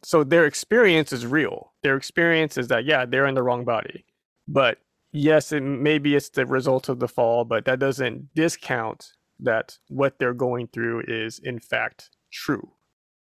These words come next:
So what would you say to that kind of argument? A little bit more nuanced.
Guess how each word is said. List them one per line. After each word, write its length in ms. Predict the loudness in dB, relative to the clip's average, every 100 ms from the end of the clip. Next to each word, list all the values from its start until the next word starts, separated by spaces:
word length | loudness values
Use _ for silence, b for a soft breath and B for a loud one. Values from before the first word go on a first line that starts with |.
| _
So 160 | -4 0
what 140 | 4
would 160 | 4 4
you 80 | 0
say 260 | 2 0 0
to 200 | -2 0
that 200 | 0 -2
kind 200 | -6 -4
of 100 | -6
argument? 440 | -8 -10 -12 -14
A 180 | _ -2
little 160 | 0 2
bit 140 | 0
more 180 | 0 -4
nuanced. 500 | -6 -8 -12 -18